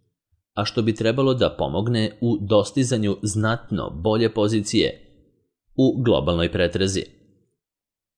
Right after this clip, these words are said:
Na zahtev zainteresovanog klijenta se može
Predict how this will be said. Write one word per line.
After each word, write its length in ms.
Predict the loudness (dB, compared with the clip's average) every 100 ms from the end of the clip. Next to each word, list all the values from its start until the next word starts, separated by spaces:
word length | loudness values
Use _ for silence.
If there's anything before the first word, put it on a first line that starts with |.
| _ _ _ _ _ _ _ _ _ -4
Na 220 | 0 0
zahtev 440 | 2 -2 0 0
zainteresovanog 920 | 0 0 0 0 0 0 -2 -2 -2 -4 -8
klijenta 540 | -4 -2 -2 -2 -4 -6 -14 _ _ _ _ _
se 460 | -6 2 4 4 0
može 540 | -2 0 0 2 2